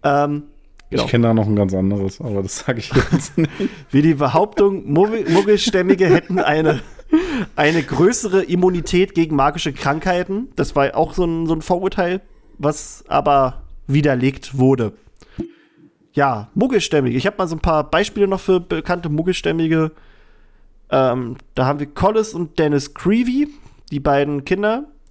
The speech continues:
Speaker 1: Sind beides muggelstämmige, äh, also die beiden Kinder, die beiden Brüder, <laughs> sind beides muggelstämmige, äh, Zauberer. Lily Evans kennen wir, also die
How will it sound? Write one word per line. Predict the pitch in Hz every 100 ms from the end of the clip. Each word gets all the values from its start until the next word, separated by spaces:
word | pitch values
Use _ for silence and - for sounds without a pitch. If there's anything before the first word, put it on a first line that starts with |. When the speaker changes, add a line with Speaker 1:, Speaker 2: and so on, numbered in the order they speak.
| _ _ _ _ -
Speaker 1:
Sind | 147 135
beides | 180 196 202 -
muggelstämmige, | 160 185 208 - 180 185 180 175 170 110 156 156 147 147
äh, |
also | 202
die | 190
beiden | 117 123
Kinder, | - 123
die | 107 135 120
beiden | 127 123
Brüder, | 117 147 208 220 208 - -
<laughs> | - -
sind | 139
beides | 147 160 160
muggelstämmige, | 160 170 - 151 151 139 139 131
äh, | 127 127
Zauberer. | - 175 185 185 190 - - -
Lily | 135 147 151
Evans | 156 180 214 208 -
kennen | - 185
wir, | 190 202
also | 160 127
die | 127 123